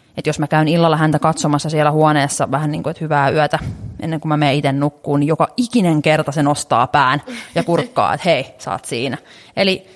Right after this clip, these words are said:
kyllä sen voi aikaisemminkin tehdä. Eli se, mikä on perheelle,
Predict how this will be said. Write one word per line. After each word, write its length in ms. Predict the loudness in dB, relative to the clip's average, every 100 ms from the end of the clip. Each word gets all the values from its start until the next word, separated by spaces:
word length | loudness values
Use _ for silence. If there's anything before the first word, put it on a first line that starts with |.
| _
kyllä 240 | -6 0 2
sen 160 | 4
voi 160 | 4 4
aikaisemminkin 680 | 4 2 0 -2 -4 -4 -2
tehdä. 300 | 0 0 -2 -4
Eli 200 | -4 -2
se, 140 | 0
mikä 320 | 2 2 2
on 240 | 2 2 0
perheelle, 880 | -4 -2 0 2 0 2 2 2